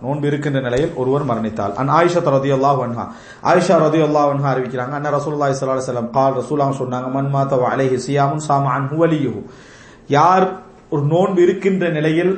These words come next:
ஒருவர் மரணித்தார், நோன்பு பிடிக்க இருக்கக்கூடிய நிலையில் ஒருவர் மரணித்தால், "சாம அன்ஹு வலியுஹு." அவருக்கு பொறுப்பாளராக இருக்கக்கூடியவர் அந்த நோன்பை என்ன செய்யணும், பிடிக்க வேண்டும். அந்த, அவருக்கு பொறுப்பாக இருக்கக்கூடியவர் அந்த நோன்பை பிடிக்க வேண்டும். உதாரணமா ஒரு அஞ்சு நோன்பு ஒருத்தர் பிடிக்கணும்,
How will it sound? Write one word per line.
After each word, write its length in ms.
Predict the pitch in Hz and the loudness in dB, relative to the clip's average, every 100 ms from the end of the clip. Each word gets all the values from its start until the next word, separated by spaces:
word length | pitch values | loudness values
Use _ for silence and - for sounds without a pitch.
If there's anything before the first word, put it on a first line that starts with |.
| - | 0
ஒருவர் 320 | 151 156 156 | 0 2 2
மரணித்தார், 640 | 139 135 147 123 - 131 151 | 2 -2 -2 -4 0 2 2
நோன்பு 220 | 143 170 | 0 -6
பிடிக்க 300 | 151 160 156 170 | -6 -6 -2 0
இருக்கக்கூடிய 580 | 156 156 151 147 156 151 | 0 -2 -4 -4 -2 0
நிலையில் 260 | 139 147 156 | 0 0 0
ஒருவர் 280 | 135 131 127 | 0 0 0
மரணித்தால், 640 | 139 143 131 143 151 190 202 - - - | 0 0 0 4 4 4 0 -10 -20 -14
"சாம 340 | - 165 196 190 | -2 2 4 4
அன்ஹு 340 | 156 160 143 185 | 2 -2 -4 -4
வலியுஹு." 560 | 143 135 135 117 120 113 - - | -4 -4 -4 -6 -6 -8 -10 -6
அவருக்கு 380 | 123 160 160 139 | 0 0 0 -4
பொறுப்பாளராக 640 | 139 180 196 180 170 156 | 0 0 4 4 4 2
இருக்கக்கூடியவர் 640 | 151 143 139 131 139 156 180 | 0 -6 -8 -6 -2 0 0
அந்த 240 | 135 135 | -2 -2
நோன்பை 280 | 135 147 151 | -2 0 2
என்ன 140 | 135 135 | 2 0
செய்யணும், 360 | 143 123 113 - - - - - | -2 -2 -4 -8 -14 -20 -14 -4
பிடிக்க 380 | 151 151 170 | 0 0 2
வேண்டும். 440 | 156 127 107 117 104 95 - - - | 2 2 -2 -6 -8 -10 -16 -20 -16
அந்த, 160 | - 139 | -6 0
அவருக்கு 280 | 123 143 143 | 2 2 0
பொறுப்பாக 460 | 135 151 170 160 156 | -2 0 2 2 2
இருக்கக்கூடியவர் 520 | 143 139 147 160 214 - - - | -2 -2 0 2 0 -4 -14 -10
அந்த 200 | 143 160 | -6 -4
நோன்பை 300 | 160 160 180 226 - - - | -2 0 0 0 -4 -10 -4
பிடிக்க 300 | 165 165 165 | -2 0 0
வேண்டும். 280 | 135 117 | 0 -2
உதாரணமா 340 | 120 143 151 175 | -2 -2 0 0
ஒரு 120 | 185 | 0
அஞ்சு 140 | 170 | 0
நோன்பு 200 | 175 190 | -2 -2
ஒருத்தர் 220 | 185 175 156 | -2 -4 -4
பிடிக்கணும், 340 | 180 156 117 | -4 -6 -8